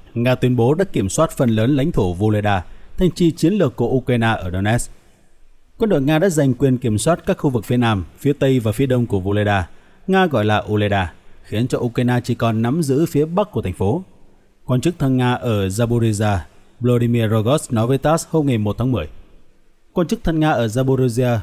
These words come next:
Vladimir Goros cho biết, Nga đang tiến vào Voleda và đang nắm giữ khu vực phía Tây,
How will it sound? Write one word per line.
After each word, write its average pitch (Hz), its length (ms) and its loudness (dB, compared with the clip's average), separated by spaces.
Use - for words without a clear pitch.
Vladimir 117 560 0
Goros 113 440 -2
cho 107 120 -6
biết, 165 220 0
Nga 165 280 2
đang 160 200 2
tiến 185 220 0
vào 131 180 0
Voleda 117 480 0
và 95 160 -4
đang 127 180 0
nắm 131 220 -2
giữ 139 200 2
khu 170 180 0
vực 131 180 -2
phía 135 160 0
Tây, 120 260 0